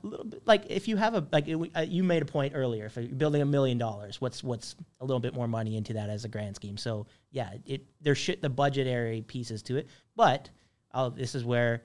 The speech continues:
I think sometimes track rec builders get a bad rep, but we have major production builders building net zero ready homes ac-, across the province. There'll be about a thousand of them built here in Markham, Kitchener, uh,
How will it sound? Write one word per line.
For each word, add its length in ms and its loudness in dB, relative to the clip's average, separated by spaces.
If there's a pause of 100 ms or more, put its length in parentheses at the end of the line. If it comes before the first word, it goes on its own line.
(160)
I 40 -10
think 280 -4
sometimes 320 2
track 260 2
rec 160 2 (160)
builders 400 -2
get 400 -8
a 80 -10
bad 340 -8
rep, 240 -12
but 140 -4
we 120 0
have 200 0 (300)
major 400 0
production 400 0
builders 400 0
building 340 -4
net 200 -4
zero 220 -8
ready 260 -4
homes 320 -8
ac-, 80 -14 (180)
across 320 -6
the 80 -8
province. 400 -6
There'll 120 -10 (400)
be 80 -4
about 180 2
a 20 -6
thousand 400 0
of 100 -4
them 140 -6
built 320 -6
here 240 -8
in 100 -4
Markham, 560 -2 (300)
Kitchener, 580 -2 (540)
uh, 180 -6